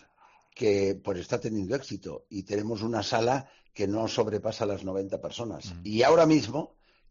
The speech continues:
Speaker 1: creo, eh, no, no, no lo creo, ya estoy hablando con, eh, bueno,
Speaker 2: Conocimiento
Speaker 1: con
Speaker 2: de
Speaker 1: los
Speaker 2: causa.
Speaker 1: organizadores,
Speaker 2: Sí.
Speaker 1: con conocimiento de causa, y ahora mismo ya superamos las noventa personas. Es decir, tenemos ya una lista de espera porque vamos a repetir.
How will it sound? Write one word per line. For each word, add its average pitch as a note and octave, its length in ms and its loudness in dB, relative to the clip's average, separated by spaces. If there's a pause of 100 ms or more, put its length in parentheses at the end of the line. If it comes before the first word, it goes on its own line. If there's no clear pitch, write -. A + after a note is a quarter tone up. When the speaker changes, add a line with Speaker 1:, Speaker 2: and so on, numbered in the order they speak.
(100)
Speaker 1:
creo, A#2 480 2 (280)
eh, G2 580 2
no, F#2+ 120 -6
no, G2 180 -6
no E2 180 -8
lo F2 120 -8
creo, F#2+ 360 -2
ya D2 200 -8
estoy E2+ 260 -8
hablando E2+ 440 -8
con, C2 840 -10
eh, - 60 -18 (220)
bueno, - 140 -16
Speaker 2:
Conocimiento G2+ 460 -4
Speaker 1:
con - 20 -2
Speaker 2:
de G2 60 -4
Speaker 1:
los F#2 60 -8
Speaker 2:
causa. G#2+ 160 -6
Speaker 1:
organizadores, A#2+ 540 2
Speaker 2:
Sí. G2+ 60 -12 (180)
Speaker 1:
con A2 180 -2
conocimiento G#2+ 540 0
de A#2 120 4
causa, A#2+ 340 0 (240)
y A#2 100 2
ahora G#2+ 180 8
mismo A2+ 380 -2 (220)
ya G#2+ 160 0
superamos G#2 500 -2
las G2+ 180 -2
noventa F#2+ 360 -4
personas. F#2 540 -8 (220)
Es G2 140 -4
decir, A2 380 0
tenemos G2+ 400 -2
ya A#2+ 120 2
una G#2+ 200 -2
lista A2 320 -6
de A2 80 -2
espera A#2+ 400 -4
porque G2 240 -6
vamos G#2 400 -2
a F#2 60 -2
repetir. F#2+ 540 -4